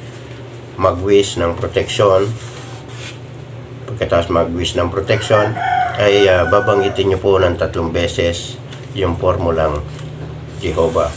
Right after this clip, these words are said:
So, yun, ah, akin na pong babanggitin ang formulang Jehovah sa medalyon. Okay? Ah, Jehovah, Iksawaha,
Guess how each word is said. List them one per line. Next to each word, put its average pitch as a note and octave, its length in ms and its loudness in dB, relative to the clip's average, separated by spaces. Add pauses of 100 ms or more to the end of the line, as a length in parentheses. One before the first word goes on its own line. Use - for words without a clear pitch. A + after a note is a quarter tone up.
(1200)
So, D#2+ 160 0
yun, F#2+ 320 4
ah, D#2 560 2 (160)
akin F2+ 160 -4
na E2 80 0
pong E2 320 -4
babanggitin E2+ 720 2 (640)
ang E2+ 320 2 (720)
formulang E2+ 560 0
Jehovah F#2 480 2
sa - 160 -4
medalyon. D#2 480 0 (1400)
Okay? F#2+ 480 2 (2000)
Ah, D2+ 240 2
Jehovah, F#2 640 4 (480)
Iksawaha, F#2 800 2